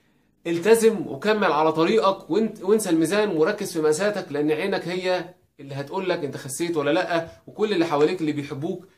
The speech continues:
أول ما هيشوفوك هيقولوا لك: "إيه ده؟ أنت خسيت". مش أنت خسيت،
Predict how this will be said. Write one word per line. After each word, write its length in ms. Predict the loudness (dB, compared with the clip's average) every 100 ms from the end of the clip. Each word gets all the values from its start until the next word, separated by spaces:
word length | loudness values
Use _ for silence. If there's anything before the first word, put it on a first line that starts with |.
| -6
أول 180 | -2 0
ما 100 | 0
هيشوفوك 460 | -2 -8 -10 -8
هيقولوا 200 | -6 -4
لك: 200 | -4 -4
"إيه 60 | -4
ده؟ 200 | -4 -4 -12 _
أنت 140 | -12 -10
خسيت". 640 | -8 -6 -4 -4 -6 -12 _ -4
مش 120 | -2
أنت 140 | -2
خسيت، 520 | -4 -4 2 2 0